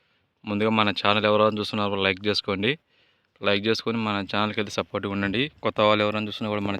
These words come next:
ఛానల్స్ లైక్ చేసుకోండి. ఫ్రెండ్స్, జొన్నగిరిలో ఈరోజు మనం రెండో వేట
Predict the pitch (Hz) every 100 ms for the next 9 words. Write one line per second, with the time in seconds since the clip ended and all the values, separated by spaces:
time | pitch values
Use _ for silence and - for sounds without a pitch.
0 | - 101 98 - 98 98 101 - 98 98
1 | 143 - - - - - - - - -
2 | - _ _ _ - - - _ - -
3 | - - - - _ _ _ _ _ -
4 | 120 123 117 107 110 117 113 110 110 107
5 | 104 101 101 131 151 107 101 104 101 98
6 | 98 98